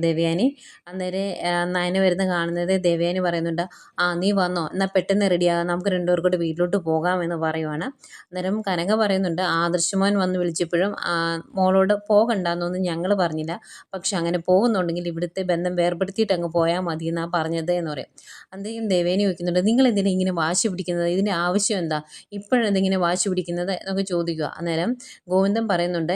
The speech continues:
"ഏഴാം മാസ ചടങ്ങിന് ഞങ്ങൾ അവിടെ വന്ന സമയത്തും എന്താണ് നടന്നത് എന്ന് ഞങ്ങൾ നന്നായിട്ട് കണ്ടതാണ്. അങ്ങനെ അമ്മായിമ്മയ്ക്ക് ഇഷ്ടമല്ലാത്ത വീട്ടിലോട്ട് എൻ്റെ മ-, മകളെ പറഞ്ഞുവിടാൻ ഞങ്ങൾക്ക് താല്പര്യമില്ല. ഇനിയിപ്പോൾ അവൾക്ക് പോകണമെന്നാണെങ്കിൽ പൊയ്ക്കോട്ടെ,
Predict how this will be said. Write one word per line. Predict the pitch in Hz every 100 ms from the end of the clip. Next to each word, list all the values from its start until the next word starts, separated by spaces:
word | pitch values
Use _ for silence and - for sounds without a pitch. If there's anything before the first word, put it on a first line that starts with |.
| -
"ഏഴാം | 180 185 208 208
മാസ | 180 - 185
ചടങ്ങിന് | 180 165 175 185
ഞങ്ങൾ | 180 170 170
അവിടെ | 170 170
വന്ന | 170 165 196
സമയത്തും | 180 160 165 160 196 - - -
എന്താണ് | 185 208 208 180 180
നടന്നത് | 180 165 170 175 185
എന്ന് | 175 175
ഞങ്ങൾ | 175 165 175
നന്നായിട്ട് | 175 165 196 175 165 175
കണ്ടതാണ്. | 165 160 175 160 170 -
അങ്ങനെ | 165 175 170 175 226 - - 185
അമ്മായിമ്മയ്ക്ക് | 190 196 208 202 208 202 202 202
ഇഷ്ടമല്ലാത്ത | 180 - 202 175 165 165
വീട്ടിലോട്ട് | 175 170 165 170 - -
എൻ്റെ | 180 202 208
മ-, | 175 165 165
മകളെ | 165 165 170 185
പറഞ്ഞുവിടാൻ | 170 165 170 160 175
ഞങ്ങൾക്ക് | 160 160 170 165
താല്പര്യമില്ല. | 160 165 175 175 156 147 - - - -
ഇനിയിപ്പോൾ | 190 180 175
അവൾക്ക് | 165 170 190
പോകണമെന്നാണെങ്കിൽ | 196 175 180 220 202 180 185 214
പൊയ്ക്കോട്ടെ, | - 170 175 170